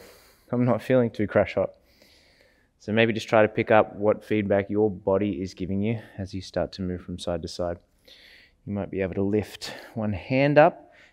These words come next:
as you shift from side to side. Think about the opposite hand lifting to the direction that the knees are traveling, if that makes sense. Knees fall to left, right arm lifts. Knees fall to right, left arm lifts.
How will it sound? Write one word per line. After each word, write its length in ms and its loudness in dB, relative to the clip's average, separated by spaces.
as 160 -6
you 80 -6
shift 240 -8
from 160 -6
side 240 0
to 60 -10
side. 420 -4
Think 100 -6
about 220 -2
the 100 2
opposite 340 -4
hand 220 -4
lifting 480 -2
to 120 -12
the 80 -6
direction 460 -4
that 120 -6
the 80 -8
knees 320 -6
are 60 -8
traveling, 480 -8
if 140 -16
that 180 -4
makes 260 -10
sense. 540 -14
Knees 200 -16
fall 180 -10
to 80 -6
left, 420 0
right 220 -2
arm 240 -4
lifts. 460 -4
Knees 200 -8
fall 220 -12
to 80 -8
right, 280 2
left 260 -4
arm 200 -6
lifts. 440 -18